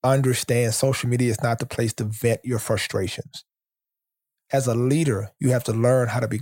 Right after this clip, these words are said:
guarded, how to be measured with your words. And often if you allow yourself to bleed on social media and post these long posts, sometimes in the third person, we know you're talking about yourself. <laughs> But you have to get to a place where you realize that social media is not the place to vent as a leader.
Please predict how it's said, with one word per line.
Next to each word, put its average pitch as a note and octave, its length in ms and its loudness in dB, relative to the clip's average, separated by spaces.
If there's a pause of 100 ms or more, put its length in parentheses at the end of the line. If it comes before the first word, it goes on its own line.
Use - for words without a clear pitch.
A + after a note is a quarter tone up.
guarded, A2+ 420 2 (720)
how - 140 -2
to B2+ 60 4
be B2 120 2
measured B2 480 2
with B2 160 -2
your A2+ 80 0
words. A2+ 520 0 (600)
And A#2+ 120 -6
often C#3+ 340 2
if A#2 160 -4
you C3+ 140 0
allow A#2+ 200 2
yourself C3+ 400 0 (160)
to B2 80 -4
bleed C3 420 2
on B2+ 100 2
social A#2+ 320 0
media A#2+ 280 0
and A2 120 -6
post C3+ 280 0
these A#2 180 0
long B2 420 2
posts, - 540 0 (720)
sometimes B2+ 480 2
in B2 80 0
the B2 60 -2
third A#2+ 280 2
person, B2 360 0
we A#2+ 100 2
know A#2+ 160 2
you're A#2+ 120 2
talking A#2 280 0
about A2 240 0
yourself. - 420 -6 (140)
<laughs> - 140 -10
But B2+ 260 0 (640)
you D3 180 -2
have C3 440 0
to D#3+ 80 -2
get C#3+ 220 -2
to - 120 -2
a A#2+ 40 -4
place - 240 -2
where C3 100 0
you A2 120 -2
realize A2 300 0
that - 140 -8
social A2+ 380 -2
media A2+ 240 -2
is - 100 -8
not - 180 -6
the - 80 -12
place G#2+ 300 -6
to - 120 -10
vent G2+ 360 -4
as A2+ 180 -4
a A2 40 -2
leader. G#2+ 380 -4